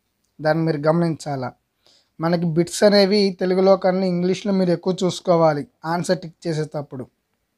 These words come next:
ఎందుకంటే తెలుగులో తప్పున్నా ఇంగ్లీషు ద్వారానే మనకు మార్కులు కన్సిడర్ చేయబడతాయి. కాబట్టి ఇంగ్లీషు, తెలుగు మీరు రెండు కంబైన్డ్గా చదువుకుంటేనే మీరు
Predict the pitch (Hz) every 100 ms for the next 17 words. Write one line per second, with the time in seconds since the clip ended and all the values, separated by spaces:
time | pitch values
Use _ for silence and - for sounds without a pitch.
0 | _ _ _ _ _ _ _ 160 165 175
1 | 170 175 170 170 180 175 175 - 175 175
2 | 185 247 - _ _ _ _ 160 170 196
3 | 190 190 170 - _ _ _ _ _ 151
4 | 165 170 175 180 185 170 170 165 170 165
5 | 175 175 156 160 170 - 170 165 165 156
6 | 165 156 165 160 165 - 214 277 - _
7 | _ _ _ 156 165 175 180 170 - 202
8 | 233 240 _ _ _ _ 165 180 175 202
9 | 226 190 175 170 170 175 180 214 254 -
10 | _ 180 180 185 185 180 214 214 175 180
11 | 175 180 175 175 175 180 233 285 _ _
12 | _ _ 165